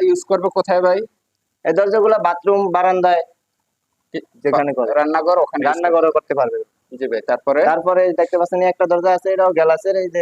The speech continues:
Speaker 2: ফুলটা গ্লাসের, এবং বাকিগুলো যেগুলো আছে, এগুলো পিভিসি। এই দরজাগুলো নিতে পারবে সাত হাজার টাকায়।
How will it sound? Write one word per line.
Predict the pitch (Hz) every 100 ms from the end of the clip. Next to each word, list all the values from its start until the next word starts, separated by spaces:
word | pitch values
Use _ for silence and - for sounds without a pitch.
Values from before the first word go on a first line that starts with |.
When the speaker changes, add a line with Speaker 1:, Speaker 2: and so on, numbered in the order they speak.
| 165
Speaker 2:
ফুলটা | 156 151 170
গ্লাসের, | 160 156 151 185 - _ -
এবং | 143 143
বাকিগুলো | 151 170 160 156
যেগুলো | 151 170
আছে, | 170 170
এগুলো | 160 165 165
পিভিসি। | 180 196 196 214 _ _ _ _ -
এই | 151
দরজাগুলো | 170 170 180 175
নিতে | 170 180
পারবে | 185 175 185 202 _ _ _ _ -
সাত | 151 156
হাজার | 143 139
টাকায়। | 113